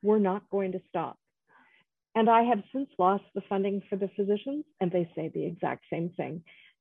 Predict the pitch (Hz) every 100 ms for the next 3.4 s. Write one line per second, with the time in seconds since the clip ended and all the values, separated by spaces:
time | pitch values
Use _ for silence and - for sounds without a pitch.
0 | _ 202 208 202 _ 214 220 226 226 202
1 | 196 180 175 - _ 185 185 254 247 233
2 | - - 220 226 220 214 190 185 185 180
3 | - 190 185